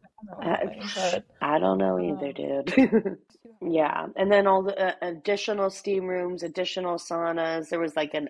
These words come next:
Speaker 2: ice thing that you could rub on your body
Speaker 1: Oh, I did
Speaker 2: afterwards.
Speaker 1: that.
Speaker 2: There was a salt room. I mean, there were so many things. I could have been happy probably still with just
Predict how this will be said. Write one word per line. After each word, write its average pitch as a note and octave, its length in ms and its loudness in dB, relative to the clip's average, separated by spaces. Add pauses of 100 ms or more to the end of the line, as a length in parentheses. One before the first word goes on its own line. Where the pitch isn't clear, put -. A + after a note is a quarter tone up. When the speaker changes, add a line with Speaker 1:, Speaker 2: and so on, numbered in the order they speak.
Speaker 2:
ice G3 360 2
thing G#3 300 0
that F#3 120 2
you F3+ 140 -8
could D#3 220 -2 (420)
rub G3 240 2
on F#3 140 4
your F3 120 2
body E3+ 420 2
Speaker 1:
Oh, A3+ 120 -14
I B3+ 40 -2
did B3+ 60 0
Speaker 2:
afterwards. A#3+ 760 -2
Speaker 1:
that. - 60 -8
Speaker 2:
There E3+ 40 -2
was D#3 140 -8
a - 40 -12
salt A3+ 420 -2
room. B3 220 -2
I G#3+ 80 2
mean, A3 180 -2 (420)
there C#4+ 140 4
were D4+ 140 2
so A3+ 240 0
many A3+ 140 0
things. G#3+ 280 -6
I A#3 160 4
could D#4 220 -4
have C4+ 160 -4
been A3 160 0
happy F3+ 680 -2
probably E3 340 2
still D#3+ 400 0
with D#3 180 -6
just - 340 -4